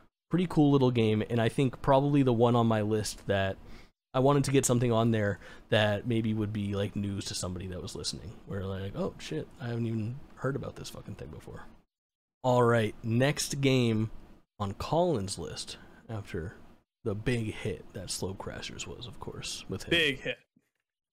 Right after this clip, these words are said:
Speaker 1: is Redfall, a game that's gonna be a big hit with me. <laughs>
Speaker 2: Yeah. Are you sure?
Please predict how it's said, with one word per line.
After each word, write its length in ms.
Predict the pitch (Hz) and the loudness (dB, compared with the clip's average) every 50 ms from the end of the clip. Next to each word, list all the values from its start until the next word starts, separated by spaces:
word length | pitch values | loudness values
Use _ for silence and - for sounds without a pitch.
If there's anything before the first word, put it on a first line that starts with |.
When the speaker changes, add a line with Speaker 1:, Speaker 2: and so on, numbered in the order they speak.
| _ _ _ _ _ | _ _ _ _ _
Speaker 1:
is 160 | 131 131 131 | -2 0 4
Redfall, 560 | 135 143 143 147 151 135 - 131 101 101 101 113 | 4 6 6 6 4 4 4 4 4 4 2 0
a 40 | |
game 160 | 120 117 110 110 | 0 -2 -2 -2
that's 140 | 107 - | -2 -4
gonna 100 | - 113 | -4 -4
be 60 | 107 98 | -4 -4
a 40 | |
big 360 | 98 - - 147 143 139 127 120 | -6 -4 -4 -2 -2 -2 -2 0
hit 260 | - 123 123 120 107 | 2 2 2 2 2
with 200 | 104 104 - - | -2 -6 -8 -8
me. 340 | 110 117 117 110 104 - - - - - - - _ _ _ _ _ _ _ _ _ _ _ _ _ _ _ | -8 -8 -8 -8 -10 -12 -14 -16 -18 -18 -20 -20 _ _ _ _ _ _ _ _ _ _ _ _ _ _ _
<laughs> 200 | - - - - | -6 -6 -6 -4
Speaker 2:
Yeah. 680 | 233 262 285 302 320 330 330 320 320 320 320 311 302 277 233 - - _ _ _ _ _ - - - | -2 0 2 4 4 4 4 4 4 4 4 4 2 0 -2 -6 -14 _ _ _ _ _ -20 -8 0
Are 140 | - 208 240 | 2 2 2
you 80 | 240 | 2
sure? 460 | - - - 294 453 440 440 415 - | 2 0 2 2 2 2 2 -2 -4